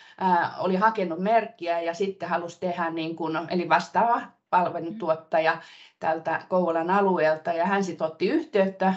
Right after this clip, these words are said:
Speaker 1: meihin muihin, kellä ei tätä ole vielä, ja, ja tota, sitten heillä oli sellainen, ää, tapaaminen siellä, johon tuli sit täältä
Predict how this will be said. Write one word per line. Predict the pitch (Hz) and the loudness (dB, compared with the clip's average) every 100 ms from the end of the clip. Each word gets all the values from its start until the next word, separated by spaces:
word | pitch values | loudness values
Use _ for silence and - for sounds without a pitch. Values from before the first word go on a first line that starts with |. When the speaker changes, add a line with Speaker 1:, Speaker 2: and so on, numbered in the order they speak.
| - - | -2 -6
Speaker 1:
meihin | 180 175 | -4 -2
muihin, | 226 269 262 247 226 | 0 0 0 -2 0
kellä | 208 202 170 | 4 6 6
ei | 170 | 4
tätä | 175 180 165 | 2 4 4
ole | 220 254 196 | 4 2 0
vielä, | 208 202 185 185 | 2 2 2 2
ja, | 190 190 185 - - - | 6 6 4 -16 -20 -4
ja | 165 | -2
tota, | 160 170 185 170 160 - - - 185 | 2 0 4 4 4 2 -8 -12 -2
sitten | 226 220 - 175 - | 0 0 2 2 2
heillä | 220 247 214 196 180 | 2 4 6 6 6
oli | 185 | 2
sellainen, | 185 180 175 170 160 - - _ _ _ - | -4 0 0 0 -6 -10 -14 _ _ _ -8
ää, | 165 156 160 | -2 -2 0
tapaaminen | 208 240 269 226 202 190 175 180 | 2 2 2 0 2 0 0 0
siellä, | 202 180 170 | 0 2 2
johon | 170 175 165 | 0 -4 -4
tuli | 175 165 | -6 -6
sit | 165 165 | -8 -10
täältä | - 160 156 165 | -4 -4 -4 -6